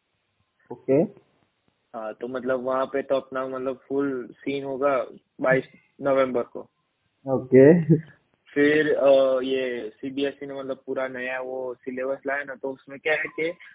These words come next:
Speaker 1: हम्म।
Speaker 2: टेंथ और ट्वेल्थ के बोर्ड एग्जाम्स है, मतलब, तो
Speaker 1: टेंथ और
Speaker 2: उन लोगों के
Speaker 1: अच्छा।
Speaker 2: दिसंबर में बोर्ड एग्जाम्स है, तो हमारी टाइमिंग क्या है, मतलब, एट फिफ्टीन से लेके टेन थर्टी तक हमारे टाइमिंग है स्कूल की, ये दो तीन घंटे।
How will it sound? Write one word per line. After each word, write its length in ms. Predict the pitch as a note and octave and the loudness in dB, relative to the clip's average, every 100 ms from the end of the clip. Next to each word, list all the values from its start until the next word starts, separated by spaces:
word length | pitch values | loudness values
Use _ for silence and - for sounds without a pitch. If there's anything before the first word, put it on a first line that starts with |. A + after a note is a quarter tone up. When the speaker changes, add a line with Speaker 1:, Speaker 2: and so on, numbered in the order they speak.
| _ C3 | _ -8
Speaker 1:
हम्म। 540 | C3 B2+ B2 A#2+ E3+ | -8 -8 -8 -4 2
Speaker 2:
टेंथ 300 | F3 E3 F#3+ - - | 4 4 4 -2 2
और 200 | D3 D#3+ | 4 4
ट्वेल्थ 420 | D3+ D3+ C#3+ C#3+ | 0 0 0 0
के 140 | - D#3 | -4 -6
बोर्ड 300 | D#3+ C#3 C3 | -2 -2 0
एग्जाम्स 380 | A#2 A#2 G#2+ G#2+ | -2 -8 -12 -14
है, 120 | A2+ | -18
मतलब, 260 | A2 A2 A2 _ _ _ _ _ _ _ _ _ _ _ _ _ _ _ _ - | -14 -16 -16 _ _ _ _ _ _ _ _ _ _ _ _ _ _ _ _ -6
तो 300 | D3 D3+ D3 | -2 0 0
Speaker 1:
टेंथ 240 | B2+ C3+ | -2 -2
और 240 | D3 C3+ - | -4 -6 -8
Speaker 2:
उन 120 | D3+ | -2
लोगों 220 | F3 F#3 F#3 | 2 2 2
के 100 | G3 | 0
Speaker 1:
अच्छा। 140 | E3+ | -2
Speaker 2:
दिसंबर 340 | - F3+ F3+ | -2 0 0
में 160 | F3+ F#3 | 0 0
बोर्ड 220 | E3+ F3+ | 0 2
एग्जाम्स 400 | C#3+ B2+ B2+ B2 E3 | 0 -2 -6 -6 -8
है, 60 | |
तो 140 | E3 F3+ | -6 -4
हमारी 280 | D#3+ F3 | -2 -2
टाइमिंग 400 | F3+ F#3 F3+ G3 | 0 0 -2 -6
क्या 140 | F#3+ G3+ | -4 -2
है, 100 | E3 | -2
मतलब, 260 | D3 A#3+ - _ - _ _ _ - | -6 -12 -16 _ -20 _ _ _ 2
एट 240 | F#3 G#3 | 2 2
फिफ्टीन 340 | G3+ F3+ G3+ F#3+ | -4 -10 -10 -8
से 120 | G#3 | -6
लेके 280 | F3+ F3 A#3 | -4 -4 -8
टेन 340 | - F#3+ F#3 | -2 0 0
थर्टी 320 | F3+ E3+ F3 | -2 -4 -4
तक 220 | E3 F#3 G3+ | -4 -4 -6
हमारे 340 | E3+ D#3+ E3+ G3 | -8 -6 -6 -8
टाइमिंग 440 | - F3+ E3+ D3 | -6 -6 -4 -6
है 60 | C3+ | -8
स्कूल 240 | - D3 | -6 -8
की, 260 | - B2+ B2+ | -6 -6 -6
ये 160 | A2+ - _ - | -6 -12 _ -4
दो 140 | D#3 | -2
तीन 320 | C#3+ C#3+ B2+ A2 | -2 -4 -6 -12
घंटे। 220 | G#2 | -12